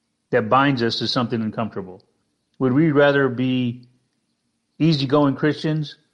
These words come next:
or sometimes be under bondage so that the gospel would go forth? Uh, when you think about persecuted Christians in many countries today, uh, whether it's in the Middle East, uh, the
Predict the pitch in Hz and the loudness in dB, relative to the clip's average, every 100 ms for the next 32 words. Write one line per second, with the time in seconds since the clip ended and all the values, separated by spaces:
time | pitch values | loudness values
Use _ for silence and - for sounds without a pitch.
0 | _ 117 - 143 135 123 113 110 127 123 | _ -8 -4 -4 0 -2 -2 -4 -2 -2
1 | 123 120 113 98 113 123 110 101 98 - | -2 -4 -4 0 0 0 -2 -6 -10 -20
2 | _ _ _ _ _ _ - 135 120 110 | _ _ _ _ _ _ -2 0 0 -2
3 | 107 120 127 127 120 107 107 104 110 101 | -2 0 0 0 -4 -4 -4 -2 -2 -2
4 | 113 98 92 _ _ _ _ _ _ _ | -6 -6 -8 _ _ _ _ _ _ _
5 | 113 104 104 120 123 151 139 127 107 - | -2 0 0 -2 -2 -2 2 2 0 -2
6 | 160 - - 127 110 139 135 117 107 107 | -2 -2 -4 -4 -2 -2 -2 -6 -6 -2
7 | 123 120 - 131 123 117 98 117 113 110 | -2 -2 -2 -6 -4 -8 -8 -4 0 0
8 | 98 - _ _ _ _ - 104 101 98 | -2 -8 _ _ _ _ -4 0 0 -2
9 | - 110 113 110 104 123 107 104 113 107 | -6 -4 -2 -2 -2 -2 -2 0 0 2
10 | 113 110 - - _ _ _ _ - 104 | 0 -2 -6 -12 _ _ _ _ -6 -4
11 | 98 98 95 101 107 - - - - | -2 -6 -8 -12 -14 -16 -16 -16 -14